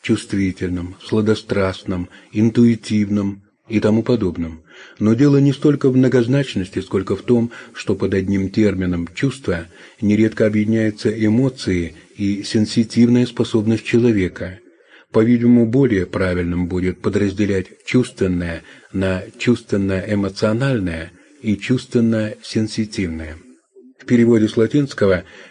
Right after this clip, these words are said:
«сенситив», воспринимаемый чувствами. Да и в истории и философии мы встречаемся с особым направлением в теории познания сенсуализмом, представители которого стремились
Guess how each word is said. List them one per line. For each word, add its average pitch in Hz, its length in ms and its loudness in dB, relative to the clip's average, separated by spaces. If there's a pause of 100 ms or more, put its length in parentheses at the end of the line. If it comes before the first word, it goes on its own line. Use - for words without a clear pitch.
(140)
«сенситив», 123 960 -2 (360)
воспринимаемый 110 920 0
чувствами. 85 680 -6 (420)
Да 110 140 2
и 143 80 4
в 143 80 4
истории 156 340 2
и 147 60 0
философии 120 680 0
мы 95 140 -2
встречаемся 95 880 -4
с - 100 -8
особым 101 440 0
направлением 98 680 0
в - 60 -20
теории 95 300 -2
познания 113 720 -2 (320)
сенсуализмом, 107 1040 2 (340)
представители 107 580 -2
которого 104 420 0
стремились 127 680 2